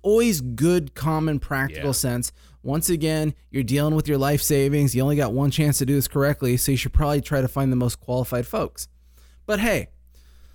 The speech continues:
Speaker 1: the Department of Labor has kind of mandated that, you know, moving forward here, basically everybody's a fiduciary. Um, and that's tough because, you know, it's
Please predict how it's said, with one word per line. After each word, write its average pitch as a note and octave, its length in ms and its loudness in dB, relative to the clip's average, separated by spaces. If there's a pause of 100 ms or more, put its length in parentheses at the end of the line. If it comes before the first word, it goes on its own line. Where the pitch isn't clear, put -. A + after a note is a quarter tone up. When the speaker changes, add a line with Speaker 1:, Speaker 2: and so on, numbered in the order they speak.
(140)
Speaker 1:
the D#3 80 -2
Department A3 480 4
of F3 100 2
Labor G#3 320 4
has E3+ 140 2
kind F#3 260 2
of D#3 100 2
mandated D#3 880 4 (920)
that, D3 280 0
you E3 100 -2
know, D3 380 -2
moving E3 320 2
forward F#3+ 400 2
here, D#3 440 2
basically A#3+ 420 2
everybody's F#3 460 2
a A2 40 2
fiduciary. F#2 800 -4 (580)
Um, D3 640 0
and G3 140 -2
that's A#3 220 0
tough C4+ 400 2
because, D#3 560 0
you F#3 200 -4
know, C#3+ 200 0
it's - 240 -6